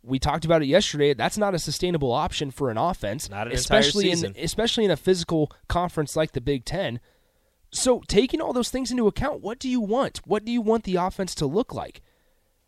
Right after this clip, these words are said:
Speaker 1: And, and I, I'll ask Jacob Padilla this when we, when we talk to him here in a couple minutes, 'cause we're running out of time. We'll have to touch on this in the final segment. But what do you want the offense to look like? Brian T says something slightly more simple so the athletic weapons can actually get on the field,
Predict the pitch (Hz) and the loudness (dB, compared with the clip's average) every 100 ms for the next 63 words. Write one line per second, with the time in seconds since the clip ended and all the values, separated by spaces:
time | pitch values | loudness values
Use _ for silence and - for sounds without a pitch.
0 | _ 175 180 - 185 185 156 208 - 160 | _ -4 -4 -2 -4 -2 -2 -2 0 0
1 | 196 147 170 226 180 139 165 233 147 135 | 0 0 -2 -2 -2 2 4 4 2 0
2 | 127 - _ _ - 151 170 147 156 151 | -4 -8 _ _ -4 -2 0 0 0 -2
3 | 131 147 - 165 156 143 143 135 127 156 | -2 -4 -4 -4 -2 -2 -4 -4 -2 -2
4 | - 147 131 160 165 143 117 135 151 143 | -4 -6 -2 0 0 0 0 0 0 2
5 | 135 135 - 135 - 123 123 - 104 - | 2 0 -4 -4 -4 -6 -6 -8 -10 -8
6 | 135 110 - 135 147 107 98 - _ _ | -6 -6 -4 -2 -2 -4 -10 -12 _ _
7 | _ _ _ 117 165 170 127 196 330 311 | _ _ _ -2 0 0 -4 -6 -2 -2
8 | 247 262 226 202 240 233 - 175 196 - | 0 -4 -2 -2 -2 -4 -4 -4 -4 -6
9 | 123 - - _ _ _ _ _ _ _ | -12 -14 -20 _ _ _ _ _ _ _
10 | _ _ _ - 175 202 175 220 220 208 | _ _ _ -2 2 2 2 0 2 4
11 | 180 214 214 196 - 190 160 175 170 156 | 4 2 0 -2 0 2 2 2 2 0
12 | - 180 - 151 - 156 143 131 151 151 | 0 -2 0 -2 0 0 2 2 2 2
13 | - 147 160 151 - 139 127 - 123 117 | 4 2 2 -4 -4 -2 -2 -2 -2 0
14 | 110 113 - 170 - | 0 -2 2 2 2